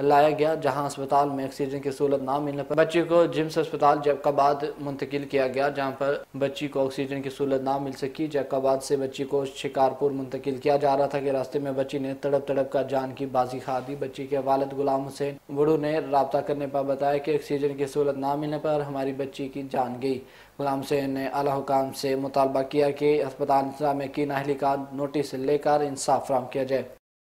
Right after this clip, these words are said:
डिस्ट्रिक्ट इमरजेंसी ऑफिसर गुजरांवाला मियां रिफत जिया की ज़ेर सदारत इजलास में हफ्तावार कारकर्दगी का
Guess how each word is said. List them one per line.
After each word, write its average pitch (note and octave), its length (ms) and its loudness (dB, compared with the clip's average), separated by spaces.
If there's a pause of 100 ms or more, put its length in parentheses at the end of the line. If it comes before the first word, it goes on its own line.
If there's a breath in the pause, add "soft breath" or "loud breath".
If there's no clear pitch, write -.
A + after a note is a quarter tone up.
(220)
डिस्ट्रिक्ट F3 320 6
इमरजेंसी G3+ 480 6
ऑफिसर G3+ 540 6
गुजरांवाला E3 500 10
मियां D#3+ 220 4
रिफत D#3 260 4
जिया D3+ 180 8
की E3 200 4
ज़ेर D3 240 4
सदारत D3 440 6
इजलास D3 420 8
में C3+ 100 0
हफ्तावार C#3+ 680 8
कारकर्दगी C#3+ 540 4
का C3 180 4